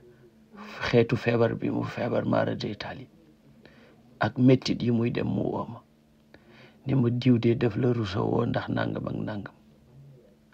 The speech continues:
Xoolal, xoolal, xoolal, euh, générosité boobu, générosité. Maanaam nekk fi nga gën a soxlaa dimbal, di dimbali jaamu Yàlla yi.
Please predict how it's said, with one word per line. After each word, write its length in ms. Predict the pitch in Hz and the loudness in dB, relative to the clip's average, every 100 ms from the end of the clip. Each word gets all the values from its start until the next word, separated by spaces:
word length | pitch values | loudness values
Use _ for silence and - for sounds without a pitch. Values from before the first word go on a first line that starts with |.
| _ _ - - - _ | _ _ -20 -20 -20 _
Xoolal, 460 | - - 151 165 156 | -10 4 8 10 8
xoolal, 520 | - - 147 156 135 - | 4 4 6 8 6 4
xoolal, 680 | - - 139 135 123 110 - _ - | -2 6 8 8 6 4 0 _ -12
euh, 320 | - 71 - - - _ - | -8 -6 -8 -10 -18 _ -6
générosité 760 | - 107 123 117 110 107 104 - | 0 4 4 4 2 0 -2 -6
boobu, 260 | - 127 - | -6 -14 -10
générosité. 640 | 120 110 110 95 107 - - | -6 -4 -4 -6 -10 -16 -12
Maanaam 380 | - 110 117 120 - - - | -6 0 2 0 -4 -20 -4
nekk 340 | 131 135 - - - - - - - - - - - - - - - | -2 -2 -6 -10 -20 -18 -12 -6 -6 -6 -20 -20 -20 -20 -20 -20 -12
fi 200 | - 147 | 6 8
nga 140 | 143 127 | 8 6
gën 240 | 151 170 160 | 8 10 10
a 60 | |
soxlaa 340 | 143 135 127 120 | 8 6 8 8
dimbal, 520 | 120 127 113 107 - - - - - | 8 6 6 4 -2 -14 -20 -18 -4
di 120 | 113 | 2
dimbali 420 | 110 117 104 107 101 | 4 6 4 2 0
jaamu 240 | 104 98 | -2 -4
Yàlla 280 | - - - | -8 -10 -14
yi. 100 | - | -20